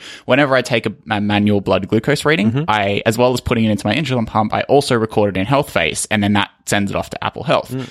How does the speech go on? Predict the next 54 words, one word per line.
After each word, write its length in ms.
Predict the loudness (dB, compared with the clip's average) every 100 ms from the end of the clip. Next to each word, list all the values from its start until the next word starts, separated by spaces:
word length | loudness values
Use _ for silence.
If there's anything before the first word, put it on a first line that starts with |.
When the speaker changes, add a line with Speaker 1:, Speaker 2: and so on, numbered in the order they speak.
| -16 -20 -4
Speaker 1:
I 240 | 0 0
do 120 | 0
the 80 | 0
same 300 | 0 2 2
with 260 | 2 2 0
every 160 | -4 -2
time 180 | 0 2
I 60 |
weigh 160 | 2 2
myself 400 | 0 2 0 0
on 100 | -2
scales 460 | 0 2 2 0 0
and 340 | 0 2 2 0
every 180 | -2
time 180 | -2 -4
I 40 | -4
take 180 | -6
my 100 | -6
blood 220 | 0 0 0
pressure, 180 | -2
Speaker 2:
Mm-hmm. 80 | 0
Speaker 1:
which 140 | 2 0
are 60 |
less 240 | 0 -2 -2
frequent, 460 | -4 -4 -4 -4
but 240 | -4 -4 _ -18
are 40 | -10
still 360 | -4 -2 -2
kinda 240 | -4 -6 -4
handy 280 | -4 -4 -2
to 60 |
have. 300 | 0 0 -2 -8 -20 -20 _
Anyway, 260 | 0 4 4
I 80 | 2
didn't 160 | 0 -2
think 180 | 0 2
anything 300 | 2 2 2
of 140 | 2
it. 40 |
Like, 140 | 0 0
I 60 |
thought 200 | 2 0
the 100 | 2
app 220 | 0 0 -10
has 100 | -4
probably 280 | 0 2
never 240 | 0 0 0
even 160 | 0
been 140 | -2 2
opened 400 | 2 2 0 2
on 100 | 2
this 140 | 2 0
iPod 340 | 0 -2 -2
Touch. 360 | 0 -2 -4